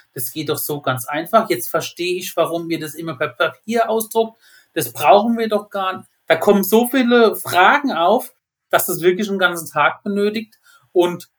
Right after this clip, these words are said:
dass das Ergebnis super ist. Was wir dann nach dieser Aufnahme sehen für den nächsten Schritt ist, nach dieser Helikopteraufnahme sehen wir als Beispiel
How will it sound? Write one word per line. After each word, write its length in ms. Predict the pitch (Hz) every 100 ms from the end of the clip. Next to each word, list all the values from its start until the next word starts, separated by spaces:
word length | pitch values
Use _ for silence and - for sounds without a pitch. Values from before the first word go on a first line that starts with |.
| _
dass 200 | 165 -
das 80 | 156
Ergebnis 420 | 156 170 165 143
super 320 | 170 185 214
ist. 280 | 220 240 - _ _ _ _ -
Was 320 | 160 170 -
wir 100 | 180
dann 200 | 175 208
nach 100 | 220
dieser 320 | 214 190 165
Aufnahme 480 | 180 185 185 165 147
sehen 420 | 139 147 226 262
für 140 | -
den 180 | 151 156
nächsten 380 | 160 165 - 147
Schritt 320 | - - 226
ist, 400 | - 226 - - _ _ -
nach 220 | 143 123
dieser 220 | - 160
Helikopteraufnahme 1800 | 147 151 127 - - - 131 120 _ _ _ _ - 131 143 131 131 170
sehen 460 | 165 - 165 214 220
wir 380 | 214 220 240 - _ _
als 200 | 123 117
Beispiel 640 | 135 170 - 196 190 196